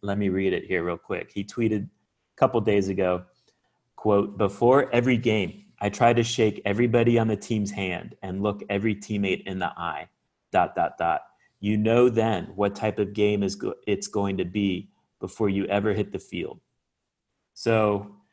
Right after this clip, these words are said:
you know, Quincy, and again, like De'Aaron King, he's a fifth-year senior. He's all about that work. He's produced. Um, just a mature guy. And,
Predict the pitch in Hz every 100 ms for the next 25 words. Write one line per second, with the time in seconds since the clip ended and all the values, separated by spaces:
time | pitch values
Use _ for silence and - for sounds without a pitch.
0 | _ _ - 98 95 - 127 135 156 147
1 | 147 113 117 120 110 143 127 90 110 135
2 | - 147 123 113 131 107 85 - - 110
3 | 104 107 - 127 - 131 120 135 131 135
4 | 131 131 - _ _ - 110 113 117 104
5 | 117 - 104 92 113 123 120 120 - _
6 | _ _ - 107 - - 113 107 123 127
7 | 117 - - _ _ _ _ _ - 92
8 | 90 90 87 - - 110 131 123 123 -
9 | 131 131 107 113 120 82 - 104 98